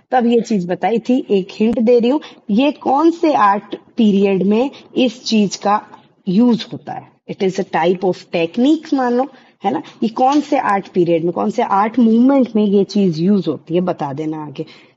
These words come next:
चलो आगे देखते हैं। अब देखो, study of chronological period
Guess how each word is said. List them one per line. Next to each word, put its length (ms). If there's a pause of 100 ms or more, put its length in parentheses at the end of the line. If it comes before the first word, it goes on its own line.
चलो 320
आगे 260
देखते 340
हैं। 320
अब 60
देखो, 320 (1800)
study 380
of 140 (120)
chronological 600 (100)
period 240